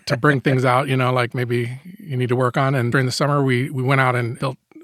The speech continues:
Speaker 1: what we call jungle camp houses. It
Speaker 2: Mm.
Speaker 1: was like little shelters out in the woods and lived there for a month off grid.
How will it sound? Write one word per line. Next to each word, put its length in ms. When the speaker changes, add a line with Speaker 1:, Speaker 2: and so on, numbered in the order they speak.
Speaker 1:
what 120
we 60
call 160
jungle 320
camp 320
houses. 540
It 80
Speaker 2:
Mm. 60
Speaker 1:
was 140
like 160
little 160
shelters 520
out 100
in 80
the 80
woods 300
and 100
lived 140
there 100
for 140
a 20
month 320
off 220
grid. 400